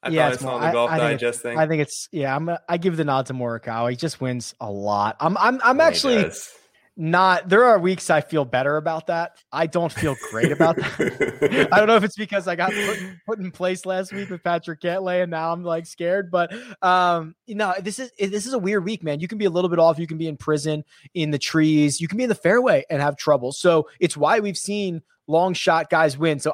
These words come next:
Speaker 2: I, I think
Speaker 1: Yeah.
Speaker 2: in general, I feel less confident about this week than most just because of the, the volatility that we've seen. Which I think
Speaker 1: Absolutely. Yes. It's, it, long shots are fully in play. The penny stocks are in play this week. So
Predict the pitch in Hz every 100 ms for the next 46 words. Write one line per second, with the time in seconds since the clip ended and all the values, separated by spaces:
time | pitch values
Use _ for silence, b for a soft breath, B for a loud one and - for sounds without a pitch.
0 | 143 147 - 151 147 - 185 165 147 151
1 | 151 139 131 143 135 131 - 127 120 123
2 | 120 117 113 113 123 - 120 110 - b
3 | b b 123 123 117 123 113 - 123 -
4 | 110 117 107 110 104 - 113 107 104 98
5 | - 104 107 101 - 101 101 147 143 -
6 | - _ _ _ _ _ 190 117 110 104
7 | 87 98 95 90 92 127 - 131 117 92
8 | 95 113 117 120 - 110 107 107 - 107
9 | 104 90 87 104 101 98 - - 107 101
10 | - 101 104 - 87 90 90 104 98 95
11 | 92 - 92 90 - - 82 -